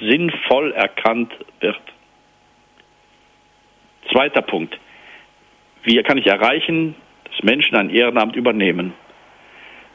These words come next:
Die Menschen können s-, selbst aussuchen, auswählen, welches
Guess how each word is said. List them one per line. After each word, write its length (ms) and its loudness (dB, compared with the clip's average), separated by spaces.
Die 60 6
Menschen 360 0
können 400 0
s-, 80 -10
selbst 240 2
aussuchen, 680 2
auswählen, 800 2
welches 480 2